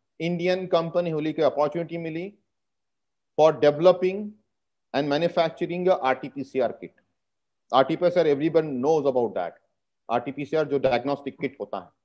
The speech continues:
तो we are the first Indian company जिसके पास आरटीपीसीआर, अ, हम लोग बनाते हैं। And, अ, उस सिचुएशन में,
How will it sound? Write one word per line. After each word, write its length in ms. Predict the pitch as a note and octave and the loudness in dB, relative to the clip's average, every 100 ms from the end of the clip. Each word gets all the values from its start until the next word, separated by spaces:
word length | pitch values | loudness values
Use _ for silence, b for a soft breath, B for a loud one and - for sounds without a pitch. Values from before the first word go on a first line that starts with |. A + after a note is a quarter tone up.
| _ _ _ _ - | _ _ _ _ -12
तो 60 | G#2 | -4
we 140 | C#3 | 0
are 100 | E3 | 2
the 100 | E3 | 2
first 340 | E3 F3 G3 G3 | 4 6 6 2
Indian 380 | D#3+ D#3+ E3+ E3+ | -8 -4 -4 -2
company 400 | D#3 D#3+ E3+ F3+ | -4 -2 -4 -4
जिसके 220 | C#3+ - | -6 -6
पास 240 | D#3 D3+ D3 C3 | -2 0 0 -2
आरटीपीसीआर, 640 | C3 C#3+ D3+ - D3 C#3 | -4 -6 -10 -2 0 0
अ, 540 | B2 A2+ G2+ G2 F2+ | 0 0 2 0 -2
हम 120 | A2+ A#2+ | -4 -2
लोग 180 | C3 G#2 | -2 0
बनाते 400 | B2 C#3+ - D#3+ | -2 -2 0 -2
हैं। 180 | C#3 - _ _ _ _ _ _ _ _ A#2+ | -2 -12 _ _ _ _ _ _ _ _ -2
And, 400 | C3 C3 B2+ B2+ | 0 0 0 2
अ, 520 | A#2+ A#2 G#2+ G#2 G2+ - _ _ _ _ _ _ - | 2 2 2 0 -2 -12 _ _ _ _ _ _ -6
उस 140 | D#3+ - _ _ - | -6 -8 _ _ -8
सिचुएशन 600 | F3 G#3+ A#3 A3+ A3 G3+ | -4 2 4 4 2 2
में, 260 | D3 D3 | -2 -6